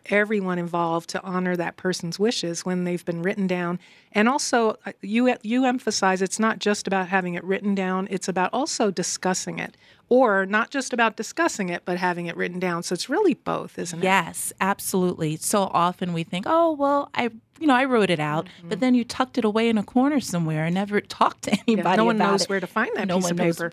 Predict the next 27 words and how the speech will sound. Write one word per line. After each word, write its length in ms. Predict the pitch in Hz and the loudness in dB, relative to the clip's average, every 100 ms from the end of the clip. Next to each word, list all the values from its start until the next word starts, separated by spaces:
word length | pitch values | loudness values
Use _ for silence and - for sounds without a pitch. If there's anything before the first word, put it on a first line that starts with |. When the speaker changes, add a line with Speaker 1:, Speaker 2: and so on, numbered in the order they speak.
| _ | _
Speaker 2:
no 240 | 269 190 175 | -4 0 0
one 160 | 180 | 0
knows 260 | 175 170 165 | 0 0 0
where 120 | 170 | -2
to 60 | 151 | -2
find 420 | - 262 269 277 | 0 2 4 4
it. 180 | 285 277 - - | 2 -2 -10 -6
No 140 | 185 | -2
one 180 | 175 165 | 0 0
knows 240 | 160 156 - | 0 -2 -2
what 100 | - | -4
you 120 | 160 | -4
said. 480 | 151 247 269 277 269 - - | -4 0 2 2 -2 -14 -4
No 120 | 185 | -2
one 160 | 175 170 | 0 0
knows 200 | 170 156 | 0 -2
if 140 | 160 | -2
you 100 | 175 | 0
were 140 | 160 | 0
in 80 | 160 | 0
your 140 | 151 151 | 0 2
right 260 | 170 160 | 0 0
mind 340 | 202 190 185 180 | 2 2 2 0
when 120 | 160 | -2
you 100 | 151 | -4
put 240 | - 180 | 0 0
it, 140 | 156 | 0